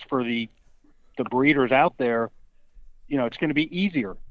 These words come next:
These things are gonna be easier to breed and establish in captivity. And once that happens, this, um,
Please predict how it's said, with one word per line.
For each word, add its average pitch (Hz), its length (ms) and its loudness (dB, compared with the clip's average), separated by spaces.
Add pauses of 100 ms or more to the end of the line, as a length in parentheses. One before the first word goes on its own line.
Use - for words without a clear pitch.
(220)
These 135 180 -4
things 165 220 2
are 156 60 0
gonna 147 120 4
be 143 200 0
easier 139 500 0
to 117 100 -6
breed 131 560 4
and 123 120 -2
establish 120 600 2
in 117 100 -6
captivity. 117 800 -2 (420)
And 117 400 2
once 131 280 2
that 131 180 6
happens, 139 680 0
this, 120 220 -4 (840)
um, 107 480 -6